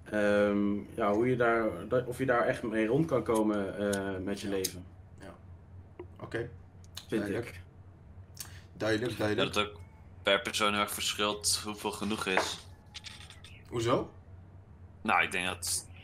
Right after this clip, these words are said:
Speaker 3: de ene persoon misschien, eh, blij zou zijn met, en dat is natuurlijk heel veel geld, tweeduizend euro per maand, maar stel dat je echt gewoon huisje, kompje, beestje hebt,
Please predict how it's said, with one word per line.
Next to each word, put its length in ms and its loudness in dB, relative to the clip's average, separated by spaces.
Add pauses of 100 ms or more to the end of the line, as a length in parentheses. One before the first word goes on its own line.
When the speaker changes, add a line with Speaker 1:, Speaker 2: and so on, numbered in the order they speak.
(140)
Speaker 3:
de 80 4
ene 420 4
persoon 440 2
misschien, 680 2
eh, 1080 -2
blij 240 4
zou 200 0
zijn 320 2
met, 520 -2 (440)
en 280 -8
dat 80 0
is 60 4
natuurlijk 280 0
heel 140 4
veel 100 -8
geld, 320 2
tweeduizend 380 4
euro 120 4
per 100 -6
maand, 260 2
maar 120 -2
stel 160 2
dat 120 -4
je 60 2
echt 180 -2
gewoon 160 -2
huisje, 220 2
kompje, 240 -4
beestje 320 2
hebt, 220 0